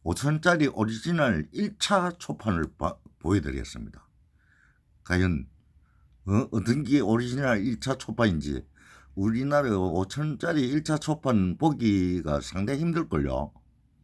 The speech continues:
어? 자, 한번 보십시오.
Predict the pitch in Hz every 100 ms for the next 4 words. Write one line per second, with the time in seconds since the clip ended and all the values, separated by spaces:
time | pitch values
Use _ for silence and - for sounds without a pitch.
0 | _ _ _ 85 95 - _ _ - _
1 | _ _ _ _ _ _ _ _ 82 85
2 | 80 76 76 71 69 82 78 - - -
3 | 62